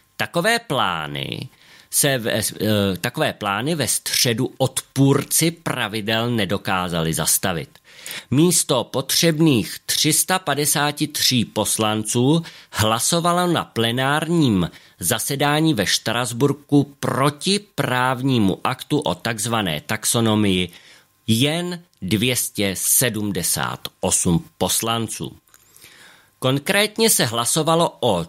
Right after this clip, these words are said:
doplňujícím právním aktu o takzvané taxonomii Evropské unie. Jde o klasifikační systém navržený tak, aby řídil soukromé investice do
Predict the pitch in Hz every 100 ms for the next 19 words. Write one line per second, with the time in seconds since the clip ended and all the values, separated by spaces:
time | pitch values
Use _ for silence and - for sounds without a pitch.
0 | _ 90 87 107 104 - 151 165 180 190
1 | - 165 120 95 - 117 110 113 123 175
2 | 190 - 110 104 - 131 - 107 - 117
3 | 92 104 117 117 113 113 120 98 - 117
4 | 110 107 104 98 - 101 90 92 85 -
5 | - 87 87 - 120 120 123 98 73 _
6 | _ - - - 110 117 101 127 - 98
7 | - 95 - 156 156 170 185 - 147 117
8 | 95 123 - 139 139 143 131 120 139 120
9 | 123 98 78 - _ 113 139 170 - _
10 | - - _ 135 120 117 98 85 - 139
11 | 135 127 101 - 117 120 - 147 151 143
12 | - 117 113 110 113 - 120 - 117 104
13 | -